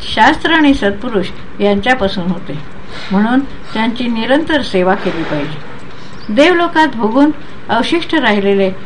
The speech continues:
आणि इहलोक परलोक अशा दोन्ही लोकांमध्ये ज्यांच्या योगाने कल्याण साधते असे प्राक्तन पौरुष म्हणजेच दैव होय.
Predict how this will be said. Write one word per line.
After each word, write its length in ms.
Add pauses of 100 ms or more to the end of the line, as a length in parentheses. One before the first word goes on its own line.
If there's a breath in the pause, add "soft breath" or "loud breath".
(180)
आणि 160
इहलोक 520
परलोक 520
अशा 220
दोन्ही 400
लोकांमध्ये 580 (380 loud breath)
ज्यांच्या 400
योगाने 460
कल्याण 460
साधते 460 (260 loud breath)
असे 260
प्राक्तन 540
पौरुष 380 (280)
म्हणजेच 560
दैव 320
होय. 100